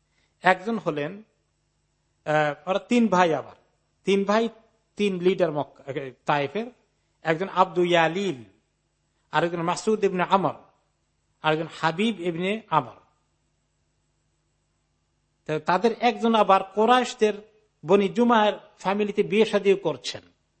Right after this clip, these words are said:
তো তাদের জামাতা যদি ইসলাম কবুল করে ফেলে আর নবী করিম সাল্লাল্লাহু আলাইহি ওয়াসাল্লামের পক্ষে চলে আসে, তাহলে ইসলামের বেশ শক্তি বাড়বে, এই চিন্তায় তিনি আসলেন। তাদের সঙ্গে কথাবার্তা বললে, আহ, বুঝালেন যে তিনি ইসলাম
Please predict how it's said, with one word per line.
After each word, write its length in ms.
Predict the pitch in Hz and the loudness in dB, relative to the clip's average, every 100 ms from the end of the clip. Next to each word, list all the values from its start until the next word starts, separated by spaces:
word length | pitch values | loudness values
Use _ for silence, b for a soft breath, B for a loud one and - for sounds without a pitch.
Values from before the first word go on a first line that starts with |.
| _ _ _ _ - | _ _ _ _ -6
তো 140 | 160 156 _ _ _ _ _ _ 127 | -6 -6 _ _ _ _ _ _ -8
তাদের 340 | 156 170 180 143 | -4 -2 -2 0
জামাতা 380 | 175 196 196 | 0 2 2
যদি 200 | 196 190 | 0 0
ইসলাম 300 | 202 - 220 | -2 -2 -4
কবুল 240 | 214 226 214 | -2 -2 2
করে 200 | 214 208 | 2 2
ফেলে 360 | 202 190 151 147 _ _ _ - | 2 0 -2 -6 _ _ _ -4
আর 120 | 165 | -2
নবী 220 | 175 175 | 0 -2
করিম 300 | 180 196 190 | -4 -4 -6
সাল্লাল্লাহু 160 | - 185 | -8 -6
আলাইহি 160 | 180 | -4
ওয়াসাল্লামের 300 | 180 170 185 | -6 -8 -8
পক্ষে 280 | 185 - 208 | -8 -4 -4
চলে 240 | 208 214 | -2 -2
আসে, 240 | 196 160 170 | -2 -4 -6
তাহলে 360 | 175 185 190 | -4 -4 -4
ইসলামের 380 | 185 - 185 190 | -6 -8 -8 -8
বেশ 320 | 170 220 - - _ _ _ | -6 -6 -6 -18 _ _ _
শক্তি 340 | - 196 202 | -4 -4 -4
বাড়বে, 320 | 165 156 147 156 | 0 0 0 -4
এই 220 | 160 214 | -2 -4
চিন্তায় 340 | 208 160 147 | -4 -6 -8
তিনি 240 | 139 131 127 | -8 -12 -12
আসলেন। 360 | 127 220 277 285 _ _ _ | -14 -6 -6 -6 _ _ _
তাদের 200 | - 165 | -4 -4
সঙ্গে 180 | 165 170 | -4 -6
কথাবার্তা 460 | 156 156 160 160 165 | -6 -4 -2 -4 -4
বললে, 420 | 151 147 147 139 - _ _ _ | -6 -4 -4 -6 -12 _ _ _
আহ, 280 | 147 143 127 | -4 -4 -6
বুঝালেন 540 | 127 139 175 196 196 | -12 -6 0 0 0
যে 200 | 196 175 | -6 -12
তিনি 360 | 160 165 160 147 - _ - | -8 -6 -6 -8 -14 _ -12
ইসলাম 480 | 151 - 156 165 | -10 -6 -4 -4